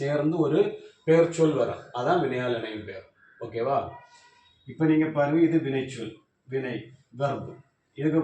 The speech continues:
கூடாது என்ன வரும்? ஒரு பெயர் சொல் வரும் இல்லையா? இங்க பாருங்களேன், படித்தவர். எடுத்துக்காட்டோட படிப்போம். படித்தவர். படித்தவர் அப்படின்னு சொன்னா பாருங்க, இதுல படி அப்படிங்கிறது தான்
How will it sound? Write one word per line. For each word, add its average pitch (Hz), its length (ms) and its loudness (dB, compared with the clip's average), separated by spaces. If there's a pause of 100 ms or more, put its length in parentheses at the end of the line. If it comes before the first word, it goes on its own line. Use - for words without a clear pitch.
கூடாது 151 280 2
என்ன 151 200 2
வரும்? 151 280 0
ஒரு 139 180 -4
பெயர் 147 280 0
சொல் 104 160 -4
வரும் 95 160 -10
இல்லையா? 113 200 0 (540)
இங்க 101 240 -18
பாருங்களேன், 101 420 -8 (140)
படித்தவர். 98 760 -12 (1800)
எடுத்துக்காட்டோட 110 880 -6 (140)
படிப்போம். 98 440 -14
படித்தவர். 110 840 -12 (1700)
படித்தவர் 165 600 4
அப்படின்னு 139 340 0
சொன்னா 131 240 -2 (260)
பாருங்க, 139 320 -2 (200)
இதுல 135 200 -4 (440)
படி 143 240 2 (100)
அப்படிங்கிறது 127 480 -2
தான் 113 180 -4